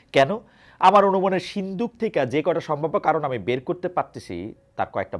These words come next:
বলি আপনাদের। এক, নির্বাচন যবেই হোক, এইটা একরকম বোঝা যাচ্ছে যে বিএনপি সরকারের আশা সম্ভাবনায় বেশি। সেক্ষেত্রে আমি যদি জানি আমার নেক্সট বস কে হইতে যাইতেছেন, তার কাছে গিয়ে কি একটু হাজিরা দিয়ে আসবো না?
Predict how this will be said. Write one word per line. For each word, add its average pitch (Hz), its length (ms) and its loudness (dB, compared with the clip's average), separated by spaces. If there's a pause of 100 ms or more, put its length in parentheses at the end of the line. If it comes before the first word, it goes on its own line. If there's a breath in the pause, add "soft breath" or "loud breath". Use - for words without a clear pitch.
(100)
বলি 98 260 -8
আপনাদের। - 360 -16 (360)
এক, 95 220 -12 (880 soft breath)
নির্বাচন 214 500 2
যবেই 185 360 4
হোক, 151 260 0
এইটা 156 380 -2 (120)
একরকম 208 460 0
বোঝা 170 340 4
যাচ্ছে 240 220 2
যে 165 140 2
বিএনপি 156 460 -2
সরকারের 143 360 -2
আশা 127 200 -2
সম্ভাবনায় 107 360 -8
বেশি। 95 360 -6 (280 loud breath)
সেক্ষেত্রে 175 360 0
আমি 147 160 4
যদি 156 180 -2
জানি 131 300 0
আমার 147 140 -4
নেক্সট 123 340 -8
বস 123 260 -6
কে 175 260 2
হইতে 175 240 -2
যাইতেছেন, 120 400 -6
তার 107 180 0
কাছে 120 240 -4
গিয়ে 120 140 -2
কি 131 100 -10
একটু 123 180 -6
হাজিরা 110 320 -4
দিয়ে 139 140 -4
আসবো 143 240 -2
না? 101 220 -10